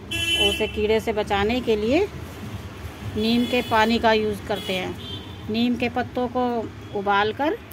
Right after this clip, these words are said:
ठंडा कर लें और फिर ठंडा करने के बाद उसे तुलसी में डालें, इससे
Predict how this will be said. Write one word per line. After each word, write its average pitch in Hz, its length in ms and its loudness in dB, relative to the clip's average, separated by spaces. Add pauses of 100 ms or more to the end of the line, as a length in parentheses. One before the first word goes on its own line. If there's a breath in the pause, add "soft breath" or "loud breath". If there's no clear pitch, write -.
(280)
ठंडा 202 280 2
कर 220 180 -2
लें 269 220 4 (800)
और 220 100 -2
फिर 226 220 -6
ठंडा 226 260 0
करने 233 300 -2
के 240 140 -4
बाद 220 260 2
उसे 220 320 -2 (840)
तुलसी 208 300 -4
में 196 140 0
डालें, 175 340 -4 (540)
इससे 247 420 -4